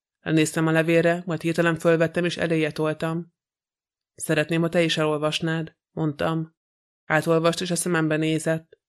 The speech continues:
„Mondd meg őszintén, mi nyugtalanít most téged, Hastings?” Ez a hang mintha nem a Poirot élet volna. Egyáltalán nem volt gúnyos, úgyhogy nem esett nehezemre, hogy érzelmeimről beszámoljak.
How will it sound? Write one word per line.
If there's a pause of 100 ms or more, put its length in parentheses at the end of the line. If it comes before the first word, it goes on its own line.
(520)
„Mondd
meg
őszintén,
mi
nyugtalanít
most
téged,
Hastings?” (1000)
Ez
a
hang
mintha
nem
a
Poirot
élet
volna. (680)
Egyáltalán
nem
volt
gúnyos,
úgyhogy
nem
esett
nehezemre,
hogy
érzelmeimről
beszámoljak.